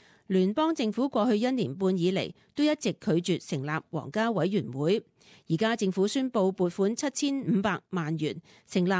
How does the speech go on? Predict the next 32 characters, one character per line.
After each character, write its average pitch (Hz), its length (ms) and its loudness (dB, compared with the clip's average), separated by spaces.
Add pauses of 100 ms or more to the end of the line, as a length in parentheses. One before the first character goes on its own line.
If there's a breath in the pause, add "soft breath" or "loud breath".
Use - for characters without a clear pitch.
(100)
皇 160 200 -4
家 254 160 0
委 208 160 2
員 165 220 0
會， 160 340 0 (140)
由 160 180 -2
一 233 120 2
名 165 340 0
資 262 240 -2
深 269 300 -2
前 151 320 -2
任 175 260 2 (260 loud breath)
或 190 120 0
者 196 120 0
現 233 280 2
任 180 180 2
司 269 180 -2
法 247 140 0
人 147 220 -4
員 143 180 -4
領 151 180 -4
導， 175 280 2 (400 loud breath)
計 220 120 2
劃 202 240 0
喺 233 360 0
二 - 20 2
零 151 180 0
一 247 140 0 (140)
九 170 240 0
年 202 240 0
二 165 420 -2
月 175 140 2